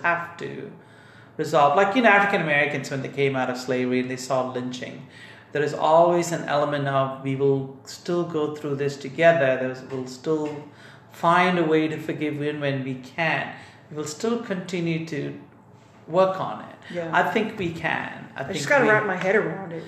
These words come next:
Speaker 1: It'll, it's gonna take a minute, and that's partly why we're doing this, but just to even own it, that it is hard to get our heads around it.
Speaker 2: Right, if it, I can't ima-, if it's hard for us to get our hands, head around it, I can't even imagine for,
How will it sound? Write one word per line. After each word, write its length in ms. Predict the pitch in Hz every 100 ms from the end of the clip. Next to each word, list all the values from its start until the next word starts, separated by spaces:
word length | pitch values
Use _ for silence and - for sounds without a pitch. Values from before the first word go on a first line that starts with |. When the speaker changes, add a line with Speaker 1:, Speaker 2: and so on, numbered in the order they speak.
| - - - -
Speaker 1:
It'll, 240 | - 185 185 233
it's 160 | 208
gonna 240 | - 226 226
take 180 | 220
a 40 | 202
minute, 400 | 180 135 - - -
and 300 | 143 139 139
that's 200 | 143 -
partly 320 | 190 175 175
why 260 | 156 147
we're 200 | 139 139
doing 260 | 147 139 135
this, 140 | 131
but 220 | - 151 160
just 220 | 185 -
to 60 |
even 240 | 180 170 160
own 340 | 139 147 160
it, 120 | 143 135
that 120 | 123
it 100 | 123
is 160 | 127 -
hard 280 | 131 131 127
to 40 | 135
get 200 | 135 123 - - -
our 220 | 120 117
heads 240 | 123 120 127
around 360 | 117 117 113
it. 180 | 107 - -
Speaker 2:
Right, 220 | - 240 208
if 80 |
it, 220 | 254 269 202
I 100 | 208
can't 220 | 277 254 226
ima-, 80 | 226
if 180 | 233 214
it's 140 | 254
hard 320 | 262 269 220 -
for 100 | 214
us 160 | 226 220
to 60 |
get 140 | 220 190
our 80 |
hands, 240 | 185 208 226 226
head 280 | - 233 240
around 300 | 226 196 185
it, 80 | 196
I 60 | 202
can't 180 | 240
even 200 | 233 214
imagine 500 | 196 185 202 196 208
for, 480 | 180 202 190 180 -